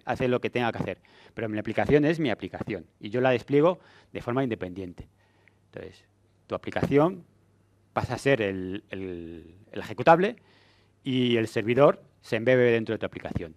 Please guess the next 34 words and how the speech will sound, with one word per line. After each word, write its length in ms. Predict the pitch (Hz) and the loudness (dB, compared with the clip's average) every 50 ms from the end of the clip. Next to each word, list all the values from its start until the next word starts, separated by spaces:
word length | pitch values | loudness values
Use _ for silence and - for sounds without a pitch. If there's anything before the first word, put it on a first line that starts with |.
| _ - | _ -8
¿Qué 100 | - 143 | -2 2
servidor? 440 | - 170 160 175 185 190 - - - _ _ _ _ _ _ _ _ _ _ _ | 2 4 6 6 6 6 4 2 -4 _ _ _ _ _ _ _ _ _ _ _
Pues 340 | - 104 95 90 - - _ _ _ _ _ _ _ _ _ _ | -8 -8 -8 -8 -10 -16 _ _ _ _ _ _ _ _ _ _
Tomcat, 380 | - 156 143 - 160 190 - - _ _ _ _ _ _ - | 2 2 4 4 4 2 2 -2 _ _ _ _ _ _ -4
Yeti, 440 | - 127 151 - - 160 185 - - _ _ _ _ _ _ - | 0 0 0 2 2 -2 -2 -2 -8 _ _ _ _ _ _ -6
eh, 1080 | 110 107 104 104 101 101 98 98 98 98 101 101 98 98 98 98 95 95 95 92 92 - _ _ _ _ _ _ _ _ _ _ _ _ _ _ _ - _ - - - - | -4 -2 0 0 0 0 -2 -2 -4 -4 -4 -4 -6 -6 -6 -6 -6 -6 -8 -8 -12 -14 _ _ _ _ _ _ _ _ _ _ _ _ _ _ _ -20 _ -20 -20 -18 -14
los 120 | 95 95 | -12 -10
más 160 | 98 101 101 | -10 -8 -8
usuales, 400 | 107 - 135 147 156 175 185 135 | -4 2 4 6 6 6 6 4
luego 160 | 117 107 104 | 2 0 -2
tienes 160 | 101 107 98 101 | -2 -2 -4 -4
el 100 | 104 101 | -4 -4
de, 580 | 101 101 98 98 98 98 95 90 90 90 - - | -2 -2 -2 -2 -4 -4 -4 -6 -8 -10 -12 -12
el 100 | - 107 | -10 -8
de 100 | 98 104 | -2 0
Glassfish, 480 | 127 170 165 - 175 185 196 190 - _ _ _ _ _ _ _ _ _ _ _ _ _ _ | 0 0 0 2 0 0 0 0 -4 _ _ _ _ _ _ _ _ _ _ _ _ _ _
muchos, 420 | - 123 120 - 95 80 - - _ _ _ | -8 -8 -8 -8 -10 -18 -20 -20 _ _ _
¿vale? 200 | - 98 104 113 _ _ _ _ _ _ _ _ _ _ _ _ | -8 -8 -8 -8 _ _ _ _ _ _ _ _ _ _ _ _
Yo, 220 | - 139 135 151 - _ _ _ _ | -12 -8 -6 -6 -6 _ _ _ _
puede 200 | - 131 143 151 | 2 6 8 8
llegar 180 | 156 160 160 160 | 10 10 8 8
incluso 240 | 151 165 - - 151 | 6 2 2 0 0
el, 120 | 135 - - - | 0 0 -4 -4
a 80 | 147 | 0
llegar 180 | 127 135 139 135 | 2 4 4 4
el 60 | 135 | 4
caso 340 | - 156 - - 185 180 - _ _ _ _ - | 2 2 2 2 -2 -2 -4 _ _ _ _ -10
en 120 | - 123 | -6 -4
el 180 | 113 110 110 - | -4 -4 -4 -2
que 240 | - 120 110 107 104 | -2 0 0 0 -2
ni 100 | 104 110 | -4 -6
siquiera 300 | - 113 - 143 147 147 | -6 -2 2 2 2 2
necesites 280 | 135 123 - 127 - | 2 0 -2 -4 -2
un 380 | 123 120 113 113 110 107 104 - | -2 -4 -4 -4 -6 -6 -8 -10